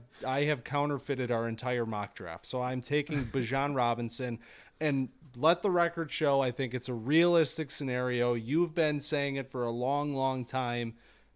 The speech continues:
Speaker 1: I think when you're Washington, you have Antonio Gibson, you have Brian Robinson. Neither of those players is this player. So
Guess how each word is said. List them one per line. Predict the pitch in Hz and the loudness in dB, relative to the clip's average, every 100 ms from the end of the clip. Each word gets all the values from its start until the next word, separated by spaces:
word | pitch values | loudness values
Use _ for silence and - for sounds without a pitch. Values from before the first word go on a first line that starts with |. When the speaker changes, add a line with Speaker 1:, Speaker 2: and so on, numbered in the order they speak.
| - | -12
Speaker 1:
I | |
think | 113 123 | -6 -4
when | 107 131 165 | 0 2 4
you're | 175 170 | 4 4
Washington, | 151 147 - 147 123 139 135 131 | 4 4 0 -4 -4 -2 0 -2
you | 113 | -2
have | 117 139 143 | 0 0 0
Antonio | 139 131 147 139 135 | -2 -2 -2 0 0
Gibson, | 123 127 117 123 123 | 0 -2 -2 -2 0
you | 113 | 0
have | 123 135 | -2 -2
Brian | 127 131 123 | -2 -2 0
Robinson. | 117 117 113 107 - 113 107 - - _ _ - | 0 -2 -2 -4 -6 -6 -8 -14 -20 _ _ 2
Neither | 185 175 160 | 4 6 6
of | |
those | 135 123 | 4 2
players | - 117 98 95 - - - | 0 -4 -4 -6 -10 -12 -10
is | 101 | -8
this | - 92 | -8 -10
player. | - 85 78 - _ _ _ | -10 -12 -12 -16 _ _ _
So | - 117 107 107 107 | -6 -4 -4 -6 -8